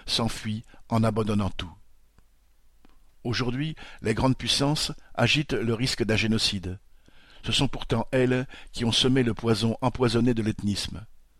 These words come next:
À l'époque où le Burundi, comme le Rwanda, étaient sous leur coupe,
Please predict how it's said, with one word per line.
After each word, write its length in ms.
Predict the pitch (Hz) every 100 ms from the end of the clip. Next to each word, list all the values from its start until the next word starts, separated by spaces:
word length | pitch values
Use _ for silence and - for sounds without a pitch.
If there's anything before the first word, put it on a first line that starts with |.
| - - - - -
À 60 | 113
l'époque 420 | 120 - 156 -
où 60 |
le 80 | 113
Burundi, 600 | 107 120 120 117 123 117 - -
comme 200 | - 117
le 60 | 117
Rwanda, 520 | 98 117 113 120 117 - - -
étaient 260 | 123 - 120
sous 180 | -
leur 180 | 107 101
coupe, 280 | - 113 -